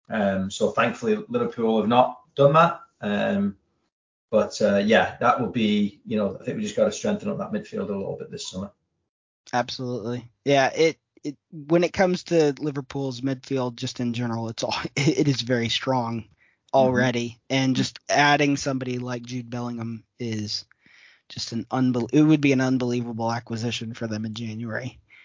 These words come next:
Speaker 1: Oh, for sure.
Speaker 2: Um, so with that being said, one last question for you.
Speaker 1: Yeah.
Speaker 2: And it might be the toughest one yet.
Speaker 1: Okay.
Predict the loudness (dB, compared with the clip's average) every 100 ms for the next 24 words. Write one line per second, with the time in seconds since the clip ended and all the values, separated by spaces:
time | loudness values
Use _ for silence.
0 | -20 -14 -14 -14 -8 -4 -4 -4 _ _
1 | _ _ _ -6 2 6 6 6 2 -6
2 | 0 0 2 6 6 6 2 2 -4 -6
3 | -2 -2 -4 -10 _ -14 0 2 2 0
4 | -2 -4 -6 -10 -4 -2 -2 -4 -6 -6
5 | -8 -6 -8 -10 -14 _ _ -10 -10 -14
6 | _ _ -4 -2 0 0 4 2 2 0
7 | -2 -4 -6 -4 -8 -8 -8 -4 -4 -6
8 | -10 -16 -20 _ _ _ -20 -20 -18